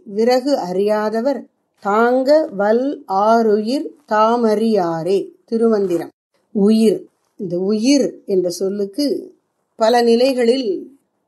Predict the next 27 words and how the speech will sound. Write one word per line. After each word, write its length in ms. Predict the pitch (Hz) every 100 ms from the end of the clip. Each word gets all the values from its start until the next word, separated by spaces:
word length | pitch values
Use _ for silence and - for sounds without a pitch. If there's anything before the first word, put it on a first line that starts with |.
| -
விளக்கம் 520 | 196 214 226 247 220
கொடுக்கலாம். 600 | 202 180 175 160 180 359 - _ _ _ _
மூச்சுக்காற்று, 1000 | 202 208 277 320 330 330 247 220 - 226 226 - _ _ _ _ _
பிராணன், 480 | 233 226 233 214 190 - _ _ _ -
அது 220 | 226 254 269
இந்த 220 | 208 214 226
உடம்புல 420 | 226 240 254 226
ஓடிக்கொண்டிருக்கிற 720 | 202 233 247 233 208 196 190 180
வரைக்கும் 420 | 185 208 233 214
தான் 180 | 233 240
இது 240 | 202 196 190 180 170 - _ _
நடமாடி, 640 | 196 196 202 233 220 208 240 233
செயல் 280 | 220 214 214
புரிந்து, 320 | 190 185 208 233
பேசி 360 | 196 190 196 220
வச்சு 260 | 185 -
எல்லாம் 280 | 220 170 175
செய்யும். 280 | 170 147 - _ _ _ -
அந்த 160 | 226 233
மூச்சுக்காற்று 600 | 262 311 320 269 247 247
இந்த 160 | 226
உடம்பிலிருந்து 640 | 208 220 269 262 247 233 220
பிரிந்து 360 | 226 220 220
விட்டால் 360 | 214 190 220 254
இது 200 | 233 190
பிரேதம், 500 | 190 190 202 202 208 196
பிணம், 340 | 196 180 196